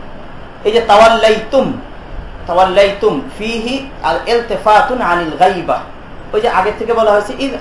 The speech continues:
আখাযনা মিসাকা বানি ইসরাঈল। বানি ইসরাঈল বলা হয়েছে সেখানে গায়েবের সিগা দিয়ে, আর এখানে আবার তাওয়াল্লাইতুম বলা হয়েছে। সুম্মা তাওয়াল্লাইতুম ফিহি ইলতিফাতুন আনিল গায়বা ওয়াল মুরাদু আবাউহুম। যেটা দ্বারা উদ্দেশ্য হলো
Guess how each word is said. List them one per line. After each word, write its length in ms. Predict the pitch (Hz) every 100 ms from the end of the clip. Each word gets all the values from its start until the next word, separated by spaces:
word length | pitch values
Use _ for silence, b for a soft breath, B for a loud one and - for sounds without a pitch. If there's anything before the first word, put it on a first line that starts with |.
| 185
আখাযনা 440 | 233 233 208 214 226 190
মিসাকা 680 | 202 214 - 208 214 - 226 220
বানি 260 | 175 214 254 247 233
ইসরাঈল। 540 | - 202 180 165 131 - - - - - -
বানি 220 | 175 240 247
ইসরাঈল 380 | - - 214 - 220
বলা 140 | 214
হয়েছে 200 | 180 175 202
সেখানে 260 | 185 196 - -
গায়েবের 340 | 160 175 208 180
সিগা 200 | 202 202 196
দিয়ে, 140 | 269 277 - - - - - -
আর 140 | 165 -
এখানে 240 | 170 196 233 214
আবার 160 | 208 196
তাওয়াল্লাইতুম 680 | 185 190 180 185 185 - 277 240
বলা 180 | 190 165
হয়েছে। 240 | - - - - - - -
সুম্মা 300 | 202 185 165
তাওয়াল্লাইতুম 680 | 165 160 143 170 170 - 165 139
ফিহি 260 | 196 185 180 165
ইলতিফাতুন 580 | - 156 185 165 160 156
আনিল 240 | 151 135
গায়বা 360 | 151 160 135 127 - - - -
ওয়াল 180 | 190 170
মুরাদু 440 | 165 190 196 160 156 165
আবাউহুম। 640 | 151 165 170 - 220 180 - - - - - -
যেটা 180 | 160
দ্বারা 180 | 175 208 175
উদ্দেশ্য 240 | 165 185
হলো 120 | 214